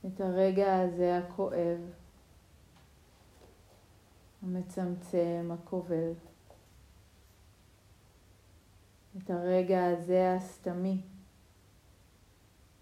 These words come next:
זה שאינו מעניין. את כולם. את כל הרגעים כולם.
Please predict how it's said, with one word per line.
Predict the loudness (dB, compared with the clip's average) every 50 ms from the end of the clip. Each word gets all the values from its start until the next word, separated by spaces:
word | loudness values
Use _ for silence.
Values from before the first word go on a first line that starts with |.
| -20 -20 -16 -10
זה | -6 -6 -6
שאינו | -6 -6 -4 -2 -2 -2 -4 -6 -6 -8 -8
מעניין. | -8 -8 -8 -8 -6 -8 -8 -8 -10 -12 -14 -14 -16 -20 -20 -20 -20 -20 -20 -20 -20 -20 -18 -16
את | -16 -16 -16
כולם. | -10 -4 0 2 2 2 2 2 0 -2 -4 -6 -10 -14 -20 -20 -20 -20 -20 -20 -20 _ -20 -20 _ -20 -20 -20 _ _ -20 -20 -20 _ -20 _ -20 -20 -20 _ -20 _ _ -20 -20 _ _ _ _ _ _ -20
את | -20 -20
כל | -10 -4 0 2 4 4 4 4 4 4 2 2
הרגעים | 2 0 0 2 2 2 2 2 2 0 -2 -4
כולם. | -6 -6 -6 -6 -4 -6 -6 -8 -12 -12 -14